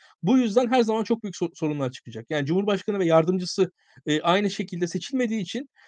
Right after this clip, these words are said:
Cumhurbaşkanının altındaki herkes Cumhurbaşkanına bir şekilde tabi olduğu için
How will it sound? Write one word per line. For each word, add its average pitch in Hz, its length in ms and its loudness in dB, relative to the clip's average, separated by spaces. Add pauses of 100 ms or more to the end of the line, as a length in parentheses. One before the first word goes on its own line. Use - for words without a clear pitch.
(140)
Cumhurbaşkanının 208 920 -2
altındaki 202 480 0
herkes 240 480 4
Cumhurbaşkanına 165 800 0
bir 165 60 -12
şekilde 170 300 -6
tabi 175 360 2
olduğu 214 260 2
için - 260 -8